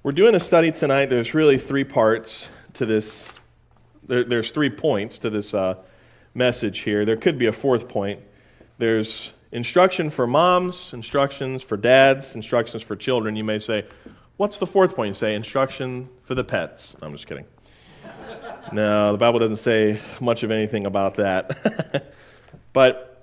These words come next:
the reason why I came across this is because I'm doing some premarital counseling with a couple and going through all of these things that you try to share with people before they get married so you can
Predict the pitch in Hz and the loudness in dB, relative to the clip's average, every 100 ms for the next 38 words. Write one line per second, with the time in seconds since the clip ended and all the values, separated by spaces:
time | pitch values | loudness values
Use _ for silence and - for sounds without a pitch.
0 | - 165 240 208 151 139 139 135 117 113 | -12 -6 -2 0 4 6 6 4 2 0
1 | - 139 120 147 135 135 123 - - 120 | 0 -2 0 4 4 4 0 -2 -2 -4
2 | 120 123 131 117 113 113 - _ _ _ | -4 -4 2 2 2 -2 -12 _ _ _
3 | _ - 143 170 190 190 170 147 139 139 | _ -8 -2 0 0 0 2 2 0 -6
4 | - _ _ _ _ - 156 139 143 170 | -12 _ _ _ _ -4 0 4 4 2
5 | 170 139 117 - 151 143 147 123 117 127 | 0 -2 -2 -4 -4 -4 0 0 2 0
6 | 113 104 104 - - _ _ _ - 160 | 0 -2 -6 -16 -20 _ _ _ -2 0
7 | 170 165 156 147 135 139 135 131 123 - | 0 2 4 6 6 6 4 2 0 -4
8 | - - - 156 151 147 - 123 113 110 | -12 -16 -6 -2 0 -2 0 4 4 2
9 | - _ _ - 123 120 185 190 156 120 | -6 _ _ -12 -10 -2 4 4 4 0
10 | 110 - - - - 165 190 156 139 131 | -6 -20 -20 -18 -6 0 2 2 0 -4
11 | 123 - 127 120 117 - 269 226 127 117 | -4 -4 -2 -2 -4 -2 2 4 4 0
12 | 107 110 110 113 110 - _ _ _ - | -2 -2 0 -2 -6 -18 _ _ _ -4
13 | 131 127 127 117 117 | -2 0 -2 -4 -4